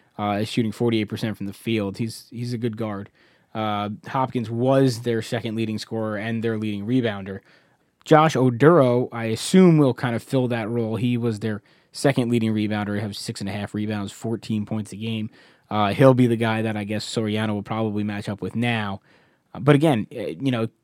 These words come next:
Kim English is gonna have to rework things, right? If you, your, their offense a-, and a lot of their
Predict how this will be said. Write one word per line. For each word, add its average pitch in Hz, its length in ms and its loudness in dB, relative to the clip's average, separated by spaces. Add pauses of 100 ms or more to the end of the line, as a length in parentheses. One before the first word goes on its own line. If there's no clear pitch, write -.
(200)
Kim 131 180 4
English 127 280 2
is 117 80 -6
gonna 120 160 0
have 120 200 0
to 127 80 -2
rework 120 380 0
things, - 380 -16
right? 107 200 -4
If 113 200 -8
you, 120 100 -2
your, 120 300 0
their 135 260 6
offense 120 580 0 (480)
a-, - 40 -6
and 123 280 -2
a 135 60 4
lot 131 160 4
of 117 60 2
their 110 220 -2